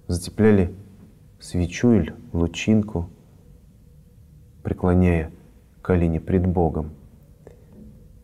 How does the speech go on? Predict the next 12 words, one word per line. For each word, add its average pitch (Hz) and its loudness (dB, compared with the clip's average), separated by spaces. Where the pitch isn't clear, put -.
И - -20
под 90 -2
саблями 98 4
половецкими, 87 0
и - -6
под - -4
тёмной 92 4
татарской 87 -2
ордою, 85 0
под - -6
пулями 104 2
злыми 87 0